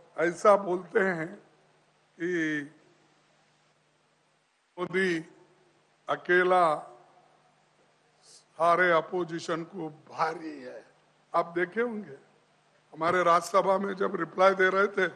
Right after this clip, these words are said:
छाती ठोक के कहते थे,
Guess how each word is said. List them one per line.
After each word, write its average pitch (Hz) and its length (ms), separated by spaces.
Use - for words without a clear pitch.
छाती 196 380
ठोक 208 360
के 214 140
कहते 180 380
थे, 143 320